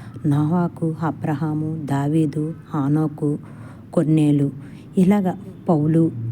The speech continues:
లోతు, ఇలా చాలామంది నీతిమంతులు ఉన్నారు. అయితే నోవాహు తన కాలంలో నీతిమంతునిగా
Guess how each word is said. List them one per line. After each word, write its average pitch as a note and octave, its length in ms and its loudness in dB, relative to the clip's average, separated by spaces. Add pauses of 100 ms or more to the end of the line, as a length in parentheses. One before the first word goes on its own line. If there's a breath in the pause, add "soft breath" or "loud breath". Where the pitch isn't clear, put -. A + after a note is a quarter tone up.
(140)
లోతు, D#3 500 2 (380 loud breath)
ఇలా A3 200 6 (120)
చాలామంది E3+ 680 2 (280)
నీతిమంతులు D#3+ 500 2
ఉన్నారు. C#3+ 380 2 (580 loud breath)
అయితే G3+ 260 4
నోవాహు F#3 720 2 (160)
తన F3 80 2
కాలంలో G#3+ 580 2
నీతిమంతునిగా F3+ 920 2